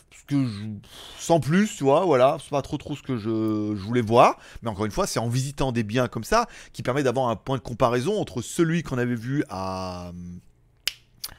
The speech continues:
à The Avenue et celui-là. Le petit, le, c'était pas du tout la même, euh, c'était la même superficie, mais c'était pas du tout le même délire.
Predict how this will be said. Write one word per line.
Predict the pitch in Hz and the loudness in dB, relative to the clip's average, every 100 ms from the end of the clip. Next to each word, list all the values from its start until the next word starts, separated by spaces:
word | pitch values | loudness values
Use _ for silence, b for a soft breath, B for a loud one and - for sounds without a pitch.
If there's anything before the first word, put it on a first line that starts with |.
| b b b - - _ _ _ - | b b b -20 -20 _ _ _ -8
à | 90 87 95 | -6 -4 -4
The | 123 | -2
Avenue | 120 110 139 233 285 b b - | 2 2 4 4 2 b b 0
et | 147 | 2
celui-là. | 156 160 156 208 196 143 113 | 2 2 4 6 4 2 -4
Le | 123 120 | -2 -4
petit, | - 151 202 | -6 -2 2
le, | 143 135 127 117 B B | 6 6 6 2 B B
c'était | 117 147 | 0 2
pas | 226 196 | 4 4
du | 185 | 2
tout | 202 | 2
la | 190 165 | 0 2
même, | 175 165 | 0 4
euh, | 147 | 4
c'était | 139 160 | 4 2
la | 151 185 | 2 2
même | 220 196 | 2 0
superficie, | 202 - 170 240 | -4 -4 -4 -4
mais | 220 | -2
c'était | - | 0
pas | 208 | 0
du | 196 | 0
tout | 202 | 2
le | |
même | 202 | 2
délire. | 180 160 113 | 2 0 -2